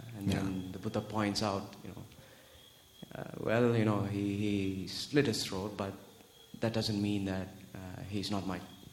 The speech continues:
Speaker 1: child. He's an
Speaker 2: Right.
Speaker 1: arahant."
Speaker 2: Right.
Speaker 1: Uh, so this is one extreme case,
Speaker 2: Yeah.
Speaker 1: uh, in this
Speaker 2: No,
Speaker 1: case.
Speaker 2: actually not one. This is one of three that I
Speaker 1: One
Speaker 2: know of.
Speaker 1: Right, right.
Speaker 2: There's this one, there's Channa, and there's Vakali.
Speaker 1: Right.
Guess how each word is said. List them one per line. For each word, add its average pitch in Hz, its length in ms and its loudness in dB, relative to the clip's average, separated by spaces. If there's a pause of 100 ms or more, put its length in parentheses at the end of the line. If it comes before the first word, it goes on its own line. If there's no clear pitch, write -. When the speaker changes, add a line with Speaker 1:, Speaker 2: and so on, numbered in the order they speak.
(280)
Speaker 1:
child. 87 380 -2 (180)
He's 107 240 0
an 92 140 4
Speaker 2:
Right. 90 120 -2
Speaker 1:
arahant." 90 300 -6 (360)
Speaker 2:
Right. 87 200 2 (220)
Speaker 1:
Uh, 50 220 -6
so 113 160 0
this 143 200 6
is 165 160 0 (160)
one 156 320 8
extreme 127 680 8
case, 98 520 -2
Speaker 2:
Yeah. 101 140 4
Speaker 1:
uh, 78 40 2 (260)
in 101 160 -2
this 95 100 0
Speaker 2:
No, 131 240 12
Speaker 1:
case. 117 100 12
Speaker 2:
actually 117 240 12
not 120 220 12
one. 107 420 8 (200)
This 110 140 4
is 113 80 12
one 117 200 12
of 110 80 10
three 113 460 10
that 95 160 6
I 95 140 8
Speaker 1:
One 101 80 8
Speaker 2:
know 95 280 4
of. - 120 -4
Speaker 1:
Right, 98 340 -4
right. 85 80 -4 (580)
Speaker 2:
There's 101 200 8
this 113 260 12
one, 117 340 12
there's 98 220 8
Channa, 117 760 8
and 104 160 4
there's 101 180 6
Vakali. 92 560 2 (280)
Speaker 1:
Right. 87 180 -10